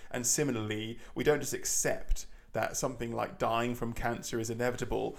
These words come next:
We pour millions, billions of, of, of pounds of, of research to try and overturn it. Why is it, therefore, that when death is caused not by disease or by um, a medical problem, but is caused by aging,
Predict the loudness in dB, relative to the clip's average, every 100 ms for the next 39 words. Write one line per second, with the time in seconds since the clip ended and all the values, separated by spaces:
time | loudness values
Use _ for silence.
0 | -4 0 4 8 8 8 6 4 -2 -6
1 | -2 0 2 2 0 -4 -6 -6 0 4
2 | 4 4 0 -2 -6 -2 0 0 2 2
3 | 10 10 10 0 -2 -2 -2 -2 0 0
4 | 0 0 -2 -8 -14 -16 -12 -8 0 2
5 | 2 0 -2 2 2 2 0 2 4 2
6 | 0 0 2 0 0 0 2 2 0 -2
7 | -2 0 0 0 -2 -2 -4 -4 -2 -2
8 | 0 -4 -2 0 0 0 -6 -6 -4 -4
9 | -6 -8 -10 -12 -6 -2 0 0 -2 -2
10 | -4 -8 -16 -10 -6 -4 -4 -8 -10 -6
11 | -4 0 0 0 2 2 2 -2 -2 -4
12 | -2 0 0 -2 0 -2 -2 -4 -6